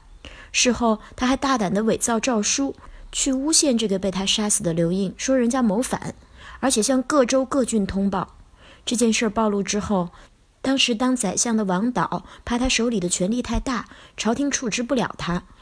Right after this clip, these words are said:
不但不向他问罪，反而还加封他官职。陶侃，也就是陶渊明的曾祖父，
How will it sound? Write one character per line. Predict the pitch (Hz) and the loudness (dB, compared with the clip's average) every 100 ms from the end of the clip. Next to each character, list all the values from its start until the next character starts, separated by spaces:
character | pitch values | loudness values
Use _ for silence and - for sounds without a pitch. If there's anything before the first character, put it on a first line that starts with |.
| - - - | -20 -16 -2
不 | |
但 | 226 269 | 0 2
不 | 226 | 2
向 | 294 254 | 0 0
他 | 247 | 0
问 | 254 226 | 2 2
罪， | - 220 - - - | 2 0 0 -10 -8
反 | - 170 | -4 0
而 | 247 | 0
还 | 269 | 0
加 | 277 294 | 0 0
封 | 285 311 | -2 -4
他 | 277 285 | -4 -2
官 | 294 320 | 0 0
职。 | 320 147 135 - - - _ _ - - - | -2 -4 -6 -10 -20 -20 _ _ -20 -20 -14
陶 | - 196 | -2 0
侃， | 247 160 156 151 - | 0 -4 -4 -6 -2
也 | 175 | -2
就 | 180 | 0
是 | 185 | -4
陶 | 180 185 | -2 0
渊 | 214 | 0
明 | 202 175 | 0 0
的 | 185 | 0
曾 | 190 220 | 0 0
祖 | 214 160 | -2 -6
父， | - 202 | 0 0